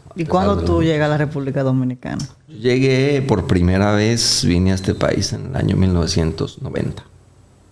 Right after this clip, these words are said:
Speaker 2: Luego me fui, luego volví, luego me fui de nuevo, luego volví, pero ya regularmente he estado aquí por muchos años.
Speaker 1: Mm, ¿y qué te ata aquí? O sea, ¿qué te ató en ese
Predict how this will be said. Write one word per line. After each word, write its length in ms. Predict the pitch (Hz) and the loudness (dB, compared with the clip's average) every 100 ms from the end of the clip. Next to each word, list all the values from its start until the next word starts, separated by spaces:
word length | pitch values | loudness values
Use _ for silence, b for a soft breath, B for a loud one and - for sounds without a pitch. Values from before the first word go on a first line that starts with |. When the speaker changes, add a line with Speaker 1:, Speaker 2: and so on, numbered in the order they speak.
| _ _ b b b b b _ - | _ _ b b b b b _ -10
Speaker 2:
Luego 240 | 131 - | -8 -8
me 100 | 85 85 | -10 -8
fui, 320 | 131 143 151 | 0 0 2
luego 280 | 101 87 87 | 2 2 2
volví, 480 | 90 85 113 117 | 2 2 2 2
luego 240 | 101 87 82 | 2 -2 -4
me 120 | 92 | -10
fui 220 | - 90 | -12 -10
de 80 | 90 | -6
nuevo, 340 | 92 98 98 | 0 2 2
luego 260 | 90 80 80 | 2 2 2
volví, 320 | 85 90 107 | 2 2 0
pero 420 | - 85 85 - - - - - - - - - | 0 0 0 -2 -6 -16 -20 -20 -16 -14 -12 -8
ya 440 | 92 85 90 92 90 90 | -2 0 2 0 0 -4
regularmente 600 | 101 90 90 85 85 87 | -4 0 0 2 2 0
he 20 | |
estado 280 | 82 90 82 | -2 0 0
aquí 200 | 85 - | 0 -4
por 180 | - 85 | -8 -8
muchos 360 | 90 87 92 - | -8 -8 -12 -6
años. 360 | 104 - - - - - - - _ - _ b b b _ _ | -6 -8 -16 -20 -20 -20 -20 -20 _ -20 _ b b b _ _
Speaker 1:
Mm, 680 | 160 151 165 170 165 160 135 135 131 - - | -8 -6 -6 -6 -4 -4 -2 -4 -8 -18 -10
¿y 120 | 180 | -4
qué 140 | 170 175 | -2 0
te 160 | 175 | 0
ata 380 | 147 135 139 139 - | 0 0 -2 -4 -4
aquí? 360 | 135 - 127 131 | -4 -2 -4 -2
O 20 | |
sea, 180 | 143 135 | -2 0
¿qué 120 | 175 | 0
te 100 | 208 | 2
ató 320 | 180 - 220 | 0 0 2
en 120 | 185 160 | 2 2
ese 340 | 165 180 | 2 0